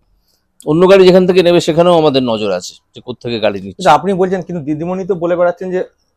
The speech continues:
Speaker 2: প্রচুর নাকি রিগিং করা হয়েছে নন্দীগ্রামে, এইসব এলাকাতে আপনারা নাকি খুব, এই রিগিং মানে কি, ছাপ্পা টাপ্পা সব দেওয়ার ব্যবস্থা
Speaker 1: না,
Speaker 2: করেছেন?
Speaker 1: না, আমরা কেন ছাপ্পা দিতে যাবো?
Speaker 2: দিদি-,
Speaker 1: ছাপ্পা তো
Speaker 2: দিদিমণি
Speaker 1: ওদের
Speaker 2: বলছিলেন।
Speaker 1: মনোপলি, ছাপ্পা ওদের মনোপলি,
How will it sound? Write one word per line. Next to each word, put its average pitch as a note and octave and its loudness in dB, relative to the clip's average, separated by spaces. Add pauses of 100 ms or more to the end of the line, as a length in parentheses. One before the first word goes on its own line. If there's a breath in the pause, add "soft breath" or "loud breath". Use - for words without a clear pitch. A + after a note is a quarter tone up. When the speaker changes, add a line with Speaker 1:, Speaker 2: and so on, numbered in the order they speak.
(420)
Speaker 2:
প্রচুর D3 -6
নাকি G3+ -2
রিগিং D3+ -4
করা A#3 -2
হয়েছে G#3+ 0
নন্দীগ্রামে, E3+ -4
এইসব D#3 -4
এলাকাতে C#3 -4
আপনারা A#2+ -6
নাকি A2+ -12
খুব, A2 -18 (400)
এই C3 -2
রিগিং D3+ -2
মানে C3 0
কি, G#2 -10
ছাপ্পা - -2
টাপ্পা - -2
সব B2+ -4
দেওয়ার B2 0
ব্যবস্থা A#2+ -2
Speaker 1:
না, B3 6
Speaker 2:
করেছেন? C4+ 6
Speaker 1:
না, G#3 6
আমরা A3+ 4
কেন A3+ 2
ছাপ্পা C#3 0
দিতে G2+ -8
যাবো? G2+ -8
Speaker 2:
দিদি-, B2+ -14
Speaker 1:
ছাপ্পা F3+ 2
তো A#3+ 0
Speaker 2:
দিদিমণি G#3 2
Speaker 1:
ওদের - 2
Speaker 2:
বলছিলেন। D#3+ 2
Speaker 1:
মনোপলি, G2+ -8
ছাপ্পা - -2
ওদের A#3+ 2
মনোপলি, A2 -4